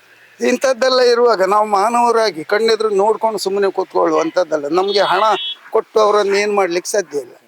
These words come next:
ಎಲ್ಲ ದಾನಕ್ಕಿಂತ ಅನ್ನದಾನ ದೊಡ್ಡದು ಹೌದು, ಆದರೆ ಮನುಷ್ಯನಿಗೆ ಹುಟ್ಟಿನಿಂದ ಕೊನೆಯ ತನಕ್ಕೆ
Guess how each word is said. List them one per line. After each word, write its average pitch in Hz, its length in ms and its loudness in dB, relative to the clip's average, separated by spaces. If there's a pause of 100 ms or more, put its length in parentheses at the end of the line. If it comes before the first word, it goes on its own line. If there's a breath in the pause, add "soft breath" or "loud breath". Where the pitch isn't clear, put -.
(520)
ಎಲ್ಲ 180 180 2 (140)
ದಾನಕ್ಕಿಂತ 220 520 -2 (360)
ಅನ್ನದಾನ 208 460 2 (160)
ದೊಡ್ಡದು 202 360 2
ಹೌದು, 143 180 -4 (180)
ಆದರೆ 196 300 2
ಮನುಷ್ಯನಿಗೆ 202 560 0
ಹುಟ್ಟಿನಿಂದ 214 560 -2
ಕೊನೆಯ 196 380 0
ತನಕ್ಕೆ 185 480 -2